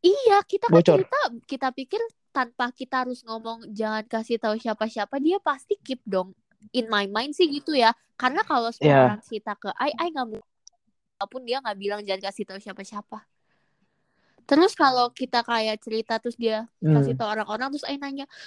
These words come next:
Speaker 1: "Kok you kasih tahu sih and everything?" Dia bakal bilang gini, "Nggak, I, kalau I nggak boleh kasih tahu siapa-siapa." Terus I kayak, "Oh, so my story itu jadi buat bahan omongan and everything." Kayak,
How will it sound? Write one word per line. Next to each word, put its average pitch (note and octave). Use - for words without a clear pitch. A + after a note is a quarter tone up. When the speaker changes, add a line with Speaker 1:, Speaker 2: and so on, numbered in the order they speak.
Speaker 1:
"Kok E4+
you F4
kasih D#4
tahu B3
sih D4+
and C4
everything?" A3
Dia D4+
bakal B3+
bilang A3
gini, B3
"Nggak, B3
I, C#4+
kalau C4
I B3
nggak B3
boleh A#3+
kasih A#3+
tahu A#3+
siapa-siapa." A#3+
Terus D#4
I D#4+
kayak, B3
"Oh, C4
so D4+
my D4+
story A3+
itu D4+
jadi A3+
buat G3
bahan G3+
omongan F#3+
and F#3
everything." F3+
Kayak, G3